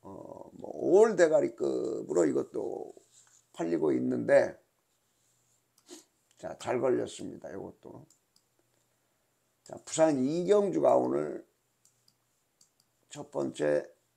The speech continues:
달러 박스 메인 승부입니다.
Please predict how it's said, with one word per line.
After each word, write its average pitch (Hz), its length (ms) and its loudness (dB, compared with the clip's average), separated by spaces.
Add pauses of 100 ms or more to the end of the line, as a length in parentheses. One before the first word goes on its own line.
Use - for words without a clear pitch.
(500)
달러 151 360 4
박스 - 400 -8 (960)
메인 151 340 0
승부입니다. 117 520 -10